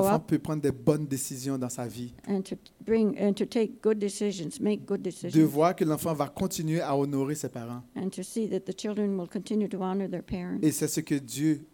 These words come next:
Speaker 1: Jésus a fait pour nous à la croix.
Speaker 2: That's what Jesus did for us at the cross.
Speaker 1: Et au verset sept, il va dire, «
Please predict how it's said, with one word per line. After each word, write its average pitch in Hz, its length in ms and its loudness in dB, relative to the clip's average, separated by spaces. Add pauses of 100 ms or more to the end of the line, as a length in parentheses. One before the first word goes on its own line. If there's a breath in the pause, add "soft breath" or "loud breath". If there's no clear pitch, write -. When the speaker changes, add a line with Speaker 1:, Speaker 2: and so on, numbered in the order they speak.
Speaker 1:
Jésus 135 380 -4
a 131 80 -2
fait 139 380 -4 (140)
pour 135 160 -6
nous 135 280 -4 (140)
à 131 60 -8
la 123 120 -4
croix. 123 320 -10 (100)
Speaker 2:
That's 196 300 -6
what 220 140 -4
Jesus 180 360 -4
did 190 200 -6
for - 160 -10
us 170 320 -8
at 175 120 -12
the - 60 -12
cross. 196 540 -16 (760 soft breath)
Speaker 1:
Et 160 260 6 (120)
au 156 80 6
verset 156 320 6
sept, 196 340 0
il 160 100 -4
va 139 120 2
dire, « 160 380 0